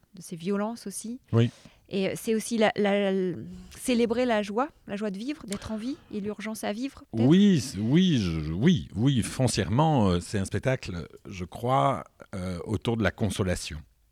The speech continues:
Speaker 2: de ce qui a besoin en nous d'être consolé, euh,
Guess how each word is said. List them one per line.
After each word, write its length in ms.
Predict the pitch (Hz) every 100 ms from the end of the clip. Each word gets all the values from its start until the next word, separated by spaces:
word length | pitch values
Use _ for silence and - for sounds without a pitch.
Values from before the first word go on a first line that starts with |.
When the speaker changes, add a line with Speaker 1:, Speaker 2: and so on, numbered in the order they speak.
| _ _ _ _ _ - - - - -
Speaker 2:
de 100 | 101
ce 80 |
qui 140 | - 95
a 60 |
besoin 460 | 85 98 92 107 113
en 160 | 110 101
nous 340 | 98 98 113
d'être 280 | 104 98 -
consolé, 840 | - 101 95 98 87 92 110 127 - - - - - _ -
euh, 420 | 92 90 87